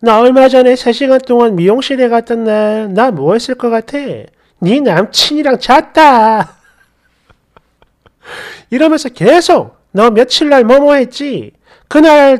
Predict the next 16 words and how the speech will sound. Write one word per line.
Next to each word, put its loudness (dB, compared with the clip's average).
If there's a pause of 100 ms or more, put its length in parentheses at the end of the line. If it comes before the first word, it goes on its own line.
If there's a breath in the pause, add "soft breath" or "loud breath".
(120)
또 4
나는 2
네 -4
남친이랑 -2
잤다." 0
등등등. -10 (540 soft breath)
굉장히 2
디테일하고 0
정확하게 -2
이야기를 -2
하니까 -8 (100)
결국 -2
믿을 -6
수밖에 -2
없는 -6
거죠. -10